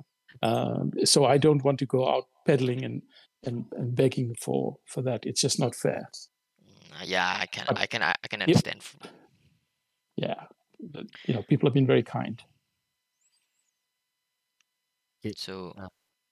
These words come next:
Speaker 3: <clears throat> Abang Mael.
Speaker 1: Yeah.
Speaker 3: <laughs> Wow. Okay, Abang Mael, uh, I would really like to ask you a few personal question lah. Okay.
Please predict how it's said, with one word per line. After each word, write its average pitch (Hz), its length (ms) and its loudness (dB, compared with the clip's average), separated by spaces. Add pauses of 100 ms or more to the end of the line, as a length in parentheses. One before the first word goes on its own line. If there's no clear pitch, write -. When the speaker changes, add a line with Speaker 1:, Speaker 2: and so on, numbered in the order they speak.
Speaker 3:
<clears throat> 151 360 -2
Abang 98 200 -4
Mael. 92 200 -6 (800)
Speaker 1:
Yeah. 160 320 6
Speaker 3:
<laughs> - 60 -14 (1200)
Wow. 127 100 -2 (1120)
Okay, 139 240 0
Abang 139 240 0
Mael, 151 280 2
uh, 104 480 2
I 101 40 0
would 123 200 -2
really 311 240 0
like 214 240 -2 (120)
to 131 380 0 (580)
ask 127 220 -2
you 120 140 4
a 98 80 -2
few 110 280 -4
personal 98 360 -6
question 87 400 -10
lah. - 200 -20 (520)
Okay. 80 160 -12